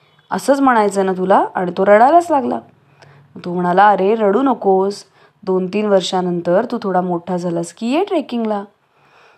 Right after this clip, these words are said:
पण सोनूनी हट्टच धरला, "दोन तीन वर्षांनी नाही, मी याच वर्षी ट्रेकिंगला येणार आणि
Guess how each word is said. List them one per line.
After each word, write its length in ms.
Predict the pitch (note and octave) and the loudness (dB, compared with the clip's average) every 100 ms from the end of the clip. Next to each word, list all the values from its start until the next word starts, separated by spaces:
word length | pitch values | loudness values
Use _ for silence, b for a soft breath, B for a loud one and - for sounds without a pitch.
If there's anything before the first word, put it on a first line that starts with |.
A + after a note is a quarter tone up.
| b - | b -8
पण 100 | F#3+ | -8
सोनूनी 420 | - F3+ F3 F#3+ | -4 -4 -2 -2
हट्टच 440 | F#3+ F#3+ B3+ C4+ | -4 -4 -2 0
धरला, 280 | D4 C4+ B3 B3 b b b b | 0 0 -2 -8 b b b b
"दोन 200 | A3 A#3 | 2 2
तीन 180 | B3+ C4 | 0 2
वर्षांनी 420 | B3 A#3 A3 G#3 | 2 2 0 0
नाही, 180 | F#3 F3 | 0 -2
मी 240 | F#3 G3 | -2 2
याच 280 | G#3 B3 A#3+ | 4 4 2
वर्षी 280 | A#3+ G#3+ A3 | -2 -2 -6
ट्रेकिंगला 500 | G3 F#3 F3+ F3+ E3+ | -4 -4 -4 -4 -2
येणार 300 | E3+ E3+ A#3+ | 0 2 2
आणि 180 | G#3+ | 0